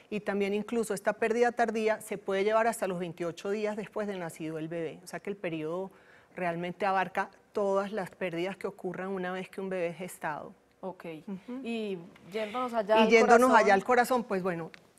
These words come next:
Speaker 1: eh, hablamos, por ejemplo, de que un bebé, un bebé existe en el corazón de una mamá, incluso desde antes, voy a decir, voy a empezar con la mamá, aunque aquí ya vimos, pues, al papá también, desde antes de quedar en embarazo, incluso desde antes de casarse con la pareja con la que está y con la que decide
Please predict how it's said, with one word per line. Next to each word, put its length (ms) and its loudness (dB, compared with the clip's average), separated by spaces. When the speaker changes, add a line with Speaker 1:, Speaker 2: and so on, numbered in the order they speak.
Speaker 1:
eh, 440 -2
hablamos, 400 2
por 120 2
ejemplo, 300 0
de 140 2
que 100 -8
un 140 -2
bebé, 320 0
un 120 -2
bebé 180 0
existe 680 -4
en 160 -4
el 220 -6
corazón 500 -2
de 60 2
una 180 4
mamá, 380 4
incluso 400 -6
desde 260 -4
antes, 640 -4
voy 220 -10
a 60 8
decir, 200 4
voy 140 4
a 60 6
empezar 300 0
con 120 0
la 100 2
mamá, 220 0
aunque 160 -2
aquí 220 -6
ya 100 -4
vimos, 300 -4
pues, 160 -10
al 100 -4
papá 300 -8
también, 400 -8
desde 340 -4
antes 420 0
de 120 -6
quedar 260 -4
en 140 -6
embarazo, 600 -4
incluso 420 -4
desde 220 -4
antes 260 -4
de 100 -4
casarse 440 -4
con 180 -4
la 80 -2
pareja 420 -2
con 220 -4
la 80 -4
que 100 -12
está 240 -2
y 60 -2
con 160 -4
la 80 0
que 180 -8
decide 500 -4